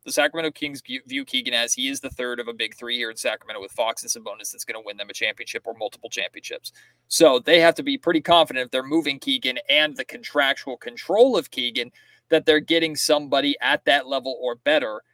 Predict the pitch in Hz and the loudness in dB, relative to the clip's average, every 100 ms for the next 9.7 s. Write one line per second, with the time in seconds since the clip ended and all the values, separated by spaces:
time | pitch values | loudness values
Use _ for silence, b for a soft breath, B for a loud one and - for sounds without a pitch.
0 | _ _ - 139 131 123 - 135 117 170 | _ _ -2 0 0 -2 -4 -4 -2 0
1 | 190 165 156 165 156 156 139 143 151 160 | 2 2 2 0 -2 -2 -2 -4 -4 -4
2 | 139 139 135 - - 208 196 - 175 165 | -4 -6 -8 -8 -2 0 0 -2 0 0
3 | 147 139 - _ - 160 143 131 - 143 | 0 -6 -12 _ -8 -6 -6 -8 -8 -2
4 | 156 - - 139 147 135 131 - 143 135 | -2 -2 -6 -8 -8 -10 -8 -4 -2 -4
5 | 131 123 135 127 107 127 120 147 156 127 | -8 -8 -10 -10 -4 -2 0 0 2 0
6 | - b b b _ _ _ _ - 185 | -4 b b b _ _ _ _ -8 -6
7 | 170 - 202 208 202 190 175 160 - 170 | -4 -4 -2 0 -2 -4 -4 -2 -2 -2
8 | - 170 160 156 143 147 170 175 160 143 | 0 0 0 -4 -4 0 0 -2 -6 -8
9 | 143 143 156 147 - 139 139 | -8 -8 -8 -8 -2 0 -2